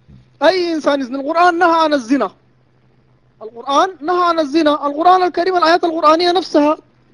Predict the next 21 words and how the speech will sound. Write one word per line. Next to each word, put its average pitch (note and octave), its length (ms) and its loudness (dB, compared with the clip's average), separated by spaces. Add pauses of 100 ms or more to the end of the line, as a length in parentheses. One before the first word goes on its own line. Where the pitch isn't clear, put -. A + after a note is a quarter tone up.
(120)
قال E4+ 160 4
أين E4+ 200 0
الدليل؟ C4+ 400 0
الدليل D4 320 2
على D4 180 0
شنو؟ D4+ 220 -4 (800)
على B3 140 2
القرآن C4+ 440 0
الكريم؟ D#4+ 480 2 (1900)
الدليل C4+ 400 -4
على D4+ 200 -4
شنو؟ D4+ 220 -8 (2750)
الدليل A#3+ 320 0
على C#4 200 2
الزنا. A#3+ 340 0
قال، G#3+ 160 -2
قال C#4+ 160 2
ده D#4 140 4
د-، C4+ 320 -4
دليل C4 220 4
من D#4 60 0